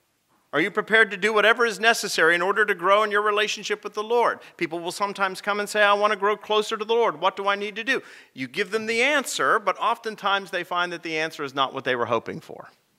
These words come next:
There are some people, quite frankly, that do not want to be healed because they like being the victim.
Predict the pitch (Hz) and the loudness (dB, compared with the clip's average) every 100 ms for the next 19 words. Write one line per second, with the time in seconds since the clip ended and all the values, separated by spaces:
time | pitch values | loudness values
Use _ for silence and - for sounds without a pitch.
0 | _ _ _ _ _ _ _ _ _ _ | _ _ _ _ _ _ _ _ _ _
1 | _ _ _ _ _ _ _ _ _ _ | _ _ _ _ _ _ _ _ _ _
2 | _ _ _ _ - 180 220 208 226 - | _ _ _ _ 2 8 8 10 6 6
3 | 240 247 214 190 196 202 190 208 185 151 | 2 4 -2 -2 -2 4 4 4 0 0
4 | 147 151 165 - - - 139 139 170 220 | -2 -4 -6 -10 -10 0 0 0 -2 4
5 | 185 185 165 175 175 170 165 135 160 170 | 4 4 4 2 2 -4 -4 0 0 0
6 | 156 151 165 143 139 139 160 165 151 156 | -2 0 2 2 2 2 2 2 -2 -2
7 | 156 135 107 - - | -2 -4 -4 -8 -16